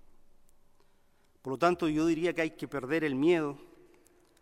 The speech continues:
a la ganancia y al interés que están involucrados en todas las relaciones sanas de las personas. El mismo Tomás de Aquino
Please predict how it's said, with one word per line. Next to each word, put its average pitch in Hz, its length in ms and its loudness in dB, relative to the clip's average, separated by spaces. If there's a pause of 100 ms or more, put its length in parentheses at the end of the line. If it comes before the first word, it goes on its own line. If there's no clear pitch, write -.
(220)
a 131 120 0
la 127 120 0
ganancia 139 680 0
y 123 120 -4
al 123 100 -4
interés 135 680 -6
que - 60 -14
están 156 240 -4
involucrados 147 840 -2 (120)
en 131 140 -6
todas 185 340 2
las 160 140 6
relaciones 143 460 -4
sanas 160 420 0
de 135 80 -8
las 120 80 -6
personas. 113 560 -14 (1160)
El 135 160 -4
mismo 190 320 0
Tomás 156 260 4
de 156 60 0
Aquino 165 440 -2